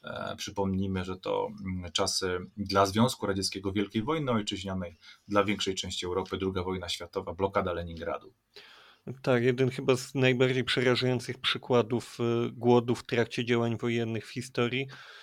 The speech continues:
Speaker 2: I tutaj to jest film, który oczywiście wpisuje się mimo wszystko, mimo tego, że nie jest aż tak,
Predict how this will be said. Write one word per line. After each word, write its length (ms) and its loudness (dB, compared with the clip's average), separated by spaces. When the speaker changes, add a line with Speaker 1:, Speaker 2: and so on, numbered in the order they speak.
Speaker 2:
I 300 -2
tutaj 400 2
to 120 0
jest 240 2
film, 300 0
który 340 -2
oczywiście 960 0
wpisuje 680 0
się 160 0
mimo 300 4
wszystko, 500 -2
mimo 280 2
tego, 260 0
że 120 0
nie 480 2
jest 360 2
aż 280 2
tak, 220 4